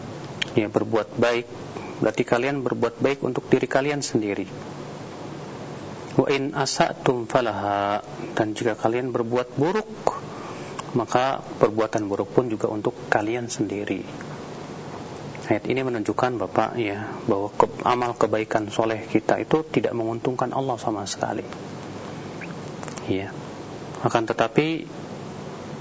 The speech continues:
amal kebaikan kita itu adalah untuk diri kita sendiri.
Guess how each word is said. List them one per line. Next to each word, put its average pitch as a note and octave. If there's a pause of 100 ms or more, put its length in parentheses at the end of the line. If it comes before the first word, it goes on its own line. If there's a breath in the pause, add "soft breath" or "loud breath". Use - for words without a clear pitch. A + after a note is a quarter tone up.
amal E3
kebaikan D3
kita C#3+
itu C#3
adalah F3+
untuk E3+
diri F3
kita F3
sendiri. B2